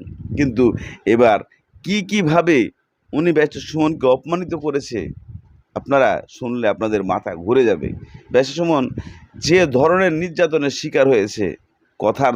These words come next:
ধর্ষণ হয়েছে, সেই কথার ধর্ষণ আপনাদেরকে ব্যারিস্টার সুমনের লাইভে আমি নিয়ে গেলে আপনারা বুঝতে পারবেন। তবে একটু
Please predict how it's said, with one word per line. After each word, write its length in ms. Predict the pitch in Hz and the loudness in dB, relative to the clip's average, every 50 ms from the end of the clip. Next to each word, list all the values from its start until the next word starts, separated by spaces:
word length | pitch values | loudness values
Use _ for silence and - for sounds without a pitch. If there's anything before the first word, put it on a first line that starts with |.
| 104 107 | 0 -2
ধর্ষণ 300 | 101 85 - - 117 98 95 | -2 -2 -4 -8 -8 -6 -6
হয়েছে, 320 | 82 78 82 - - 80 76 - - - _ - - _ _ - | -8 -8 -10 -12 -12 -14 -14 -14 -16 -20 _ -20 -20 _ _ -8
সেই 140 | - 107 101 - | -6 -6 -2 0
কথার 280 | 92 110 - 123 104 95 | -2 0 0 0 -2 0
ধর্ষণ 360 | 90 98 92 - - 139 110 90 - - - - _ _ - | 0 -2 -2 -2 -4 -6 -6 -6 -8 -12 -16 -20 _ _ -8
আপনাদেরকে 480 | 80 82 110 113 117 117 120 - 107 90 76 73 - - - - - | -6 -4 -2 0 0 -2 -2 0 -2 -2 -2 -4 -8 -14 -14 -4 0
ব্যারিস্টার 280 | 95 107 104 110 - - | 0 0 2 0 -2 0
সুমনের 300 | 117 107 104 101 98 95 98 | 0 0 2 2 2 4 4
লাইভে 320 | 98 101 101 92 95 85 - - - - - - - | 4 2 2 0 -2 -4 -4 -6 -10 -16 -18 -16 -8
আমি 140 | - 90 98 98 104 | -4 -2 0 2 4
নিয়ে 140 | 110 120 117 110 | 4 4 2 2
গেলে 120 | 104 92 85 | 2 0 0
আপনারা 200 | - 82 82 82 80 76 | 0 -2 -2 -4 -2 -2
বুঝতে 220 | - - - - 107 | -4 -6 -6 -4 -2
পারবেন। 320 | 90 82 65 - 53 - - _ _ - - - _ _ _ _ _ | -2 -2 -2 -2 -4 -8 -8 _ _ -20 -20 -20 _ _ _ _ _
তবে 160 | 113 113 113 101 - - - - - | 2 2 2 2 2 -2 -8 -6 -4
একটু 200 | - 120 - - | -4 -2 0 2